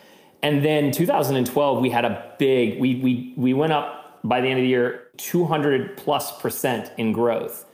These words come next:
And so that was really when we, it's, things started to take off. And I think if I recall correctly, that was right around the time that there was a whole bunch of fiascos around GoDaddy. And people were just like, "I am done with this."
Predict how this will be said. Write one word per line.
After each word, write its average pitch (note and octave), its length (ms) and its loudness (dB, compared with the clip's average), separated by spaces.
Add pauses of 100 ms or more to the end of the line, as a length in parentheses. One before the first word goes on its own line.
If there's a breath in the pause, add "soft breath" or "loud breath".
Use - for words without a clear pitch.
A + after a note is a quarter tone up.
(220 loud breath)
And D#3 160 0
so F3 160 2 (300 loud breath)
that E3 260 2
was E3+ 180 2
really D#3+ 300 4
when C#3 500 0 (140)
we, D#3+ 160 2
it's, D3 160 -2
things F3 240 0
started C#3 240 2
to C3 60 -8
take C3+ 180 0
off. C3+ 240 0
And C#3 80 -4
I D3 80 -2
think A#3+ 320 0
if C#4 100 0
I C#4 60 2
recall G3 720 -2
correctly, C3 640 0 (280 loud breath)
that D#3 120 2
was F3+ 140 2
right D3 320 2
around D#3+ 320 2
the D3 80 2
time C#3+ 840 -2
that B2+ 140 0
there C#3 120 2
was C3 140 2
a B2+ 40 2
whole F3 440 0
bunch C#3+ 280 0
of B2+ 80 0
fiascos A2+ 640 -2
around G#2+ 320 -2
GoDaddy. C3 520 0 (460 loud breath)
And C#3 420 0
people E3+ 220 2
were D#3+ 100 4
just C3 220 -2
like, A#2+ 260 -2
"I F3 100 0
am A2 220 0 (100)
done C3+ 240 0
with A2 180 0
this." - 460 -4